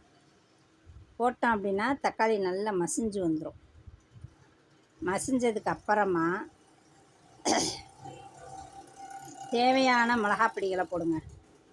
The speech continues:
தனி மிளகாப்பொடி, மஞ்சப்பொடி, அத, என்னது, கரம் மசால் பொடி.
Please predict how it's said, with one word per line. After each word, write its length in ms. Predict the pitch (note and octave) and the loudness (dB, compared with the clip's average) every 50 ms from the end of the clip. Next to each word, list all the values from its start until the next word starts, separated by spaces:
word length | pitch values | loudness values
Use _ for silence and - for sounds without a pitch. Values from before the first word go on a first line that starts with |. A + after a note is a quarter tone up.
| - - - - - _ _ _ _ - - _ _ _ - - - _ _ _ _ _ _ _ _ _ _ _ _ _ _ _ - | -20 -20 -20 -20 -20 _ _ _ _ -20 -20 _ _ _ -20 -20 -20 _ _ _ _ _ _ _ _ _ _ _ _ _ _ _ -2
தனி 300 | A3 G#3 G#3+ A#3 C4+ C#4+ | 0 0 4 6 6 6
மிளகாப்பொடி, 840 | C4+ A#3 G#3+ G#3 G3 G#3 G#3 G#3 - G3 F3 F#3 G3 A3+ B3 D#4 - _ _ _ _ _ _ _ - - - _ _ _ _ _ _ _ _ _ _ _ _ _ _ _ _ _ - - - - - - - - - - - - - - _ _ _ _ _ _ _ _ _ - - - | 6 6 4 4 4 2 2 0 -2 -2 -2 0 0 -2 -4 -6 -12 _ _ _ _ _ _ _ -20 -20 -20 _ _ _ _ _ _ _ _ _ _ _ _ _ _ _ _ _ -20 -20 -20 -20 -18 -18 -16 -16 -16 -20 -20 -20 -20 -20 _ _ _ _ _ _ _ _ _ -18 -12 -8
மஞ்சப்பொடி, 800 | G3 F#3+ G3+ G#3 G#3 A#3+ B3 A#3 B3 G#3+ G3 G3 G3+ G#3+ A3 D4 - _ _ _ _ _ _ _ _ _ _ _ _ _ - - _ _ _ _ _ _ _ _ _ _ _ _ _ _ _ _ - - - - - - _ - | -4 -2 0 0 2 2 0 0 -2 -2 0 0 0 -2 -4 -8 -16 _ _ _ _ _ _ _ _ _ _ _ _ _ -20 -20 _ _ _ _ _ _ _ _ _ _ _ _ _ _ _ _ -20 -20 -20 -20 -20 -20 _ -4
அத, 240 | - F#3+ F#3 F#3 F#3+ F#3+ F#3 F#3+ F#3 F#3 F#3 F3+ F3+ F3+ F3 | -2 0 2 2 2 2 2 2 0 0 0 -2 -2 -4 -6
என்னது, 240 | F3 F#3 G3 G#3+ B3+ - | -8 -10 -12 -16 -12 -4
கரம் 240 | - G#3 G3+ G#3 A3 | 0 2 2 2 2
மசால் 340 | A3+ G#3+ - - G3+ F#3 E3+ - | 0 0 -2 0 0 0 -2 -4
பொடி. 280 | F#3+ E3+ F3 F#3 - | -8 -8 -8 -8 -10